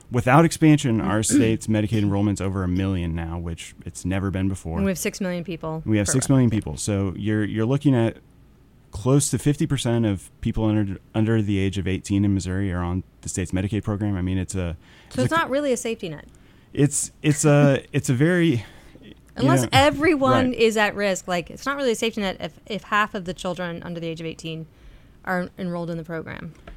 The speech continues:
Speaker 1: Yeah, and what, what you see is that, you know, during these recessions, i-, if a parent loses their job,
Speaker 2: Mm-hmm.
Speaker 1: um, how Missouri's eligibility,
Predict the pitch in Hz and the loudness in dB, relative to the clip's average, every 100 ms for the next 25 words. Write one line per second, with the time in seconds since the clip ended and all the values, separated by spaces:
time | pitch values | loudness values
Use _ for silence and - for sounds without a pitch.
0 | - - 139 139 143 139 147 - - 156 | -20 -4 2 4 8 6 6 0 0 0
1 | 160 147 - 180 175 156 - 127 127 123 | 0 0 0 -2 -2 -2 -2 0 0 -2
2 | - - - 120 117 113 - _ _ _ | -6 -8 -4 2 4 2 0 _ _ _
3 | 127 117 104 123 127 123 107 104 123 123 | 2 4 4 4 4 4 4 0 0 0
4 | - 110 107 98 - - - - - 110 | 2 2 2 0 -6 -10 -8 -8 -8 -4
5 | 117 - 120 117 113 107 107 98 101 98 | 0 2 0 0 0 -2 -2 -2 0 0
6 | 98 92 92 110 107 110 - 107 120 123 | -2 -4 -6 0 2 2 0 -2 2 2
7 | 113 113 107 104 - - _ _ - 110 | 2 0 0 -2 -6 -14 _ _ -6 -2
8 | 110 98 156 175 151 127 | -2 2 2 4 4 2